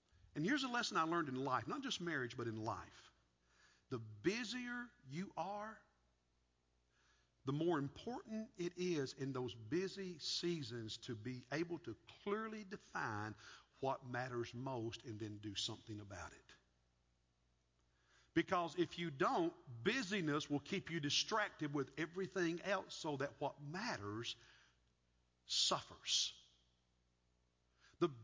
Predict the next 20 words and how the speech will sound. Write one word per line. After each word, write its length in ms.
busier 600
you 360
are, 520
the 80
more 260
important 640
focus 540
becomes. 1040
And 160
you 120
can't 340
focus 460
without 360
knowing 600
and 120
saying, 500
"These 520
are 560
my 600
priorities 1160